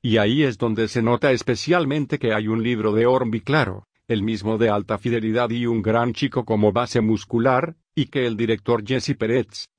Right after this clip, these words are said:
y su equipo supieron ser breves sin apelar al resumen del libro sino que se dedicaron a exponer su espíritu,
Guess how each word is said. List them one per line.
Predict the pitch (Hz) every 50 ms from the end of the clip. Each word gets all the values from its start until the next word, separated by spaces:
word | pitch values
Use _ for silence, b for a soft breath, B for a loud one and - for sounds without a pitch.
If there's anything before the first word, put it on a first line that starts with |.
| _ _
y | - 120
su | 107 - 113
equipo | 104 98 - 135 117 - 107 101
supieron | - - 95 90 127 131 127 123 113
ser | - - 113 101
breves | 92 123 147 160 151 151 143
sin | - - 113 110
apelar | 104 - 117 107 110 113 110
al | 107 101
resumen | - 104 107 - - 131 123 120 113
del | 107 110 107 107
libro | 113 113 104 107 107
sino | 104 - - 123 117 107
que | - - 104
se | 95 - 123
dedicaron | 104 113 107 107 107 - - 143 139 135 120 117
a | 117 117
exponer | 113 - - - 104 104 107 110 107
su | - - 101
espíritu, | 95 - - 139 131 120 120 110 - 120 117 113 -